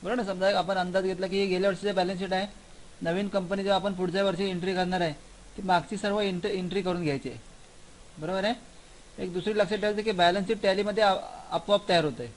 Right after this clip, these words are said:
बरोबर ना? आपल्याला फक्त लेजरची एंट्री करायची आहे, बॅलन्स शीट आहे ना, ते आपोआप तयार होतं आहे. मग इथे काय दिलं आहे? "Balance sheet of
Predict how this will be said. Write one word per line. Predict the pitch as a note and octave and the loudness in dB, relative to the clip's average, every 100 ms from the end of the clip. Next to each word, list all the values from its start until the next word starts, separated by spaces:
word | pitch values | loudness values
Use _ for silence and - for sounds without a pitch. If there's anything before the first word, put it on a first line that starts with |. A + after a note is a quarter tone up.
| - - - - - - - - | -18 -20 -20 -20 -20 -20 -20 -8
बरोबर | F#3+ | -4
ना? | A3 | 2
आपल्याला | F3 D#3+ G3 | 4 4 2
फक्त | G3 F#3 G#3 | 0 0 0
लेजरची | F#3 F#3 G3 G#3+ | 0 2 2 0
एंट्री | G3 G3 | 0 2
करायची | G3+ G3 F#3+ | 2 2 0
आहे, | G3+ A#3 - - - - - | -2 -4 -10 -20 -20 -18 0
बॅलन्स | D#3+ E3 F#3+ F3+ | 4 6 4 2
शीट | G#3 | 2
आहे | G3+ | 2
ना, | F#3+ | 0
ते | G3+ G#3+ | 0 2
आपोआप | F3 G3+ G3+ - | 2 2 0 2
तयार | F#3 F3+ | 2 2
होतं | E3 E3 | 0 -4
आहे. | E3+ - - - - - - - | -6 -10 -20 -20 -20 -20 -20 -12
मग | - | -6
इथे | E3+ F#3+ | -4 0
काय | G3 | 0
दिलं | F#3 F#3+ | 2 2
आहे? | F#3+ G3 - - - - - | 2 0 -8 -20 -20 -16 -2
"Balance | D3+ E3 F#3 E3+ | 2 4 2 0
sheet | G3 | 2
of | F#3 G3 | 4 2